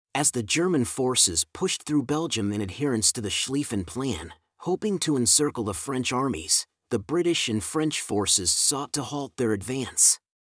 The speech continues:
The Gette River, with its strategic position, became the inevitable point of contention. In the days leading up to the battle,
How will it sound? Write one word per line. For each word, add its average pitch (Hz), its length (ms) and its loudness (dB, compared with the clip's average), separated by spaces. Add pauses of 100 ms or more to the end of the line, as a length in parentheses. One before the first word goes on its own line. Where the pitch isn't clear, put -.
(720)
The 120 80 -2
Gette 156 280 -4
River, 131 540 -4 (100)
with 117 180 -4
its 113 140 0
strategic - 760 -2
position, 95 600 -2 (280)
became 175 420 -2
the 117 120 2
inevitable 131 580 0
point 139 340 -2
of 113 100 -6
contention. 123 640 -2 (960)
In 135 120 2
the 120 80 4
days 165 500 2
leading 143 340 2
up 127 140 -4
to 107 80 -4
the 98 100 -2
battle, 117 520 -6